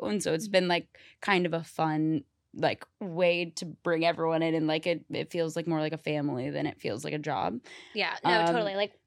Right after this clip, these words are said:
Speaker 3: even when, like, I, like, when I was the only hire, they're like, "What do you want to do? Like, what do you wanna excel in?" Which is, like, was such, like, a good feeling, like, as an employee, like, having, like, my bosses being like,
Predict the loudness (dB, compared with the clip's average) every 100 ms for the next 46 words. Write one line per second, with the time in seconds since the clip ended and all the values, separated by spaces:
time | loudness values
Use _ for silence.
0 | _ -2 2 2 2 2 2 0 0 0
1 | 0 0 _ -20 _ _ 4 6 6 4
2 | 2 0 4 4 4 2 0 0 0 4
3 | 2 4 2 2 0 0 0 0 2 0
4 | 0 0 2 2 0 -4 -6 -4 0 2
5 | 2 0 -2 -6 _ _ _ _ 0 4
6 | 4 6 2 4 2 2 -2 -2 -2 0
7 | 2 0 0 -4 -2 -2 -2 -2 -4 0
8 | -2 -2 -6 -14 _ _ -4 0 0 0
9 | -6 -6 -8 -4 -6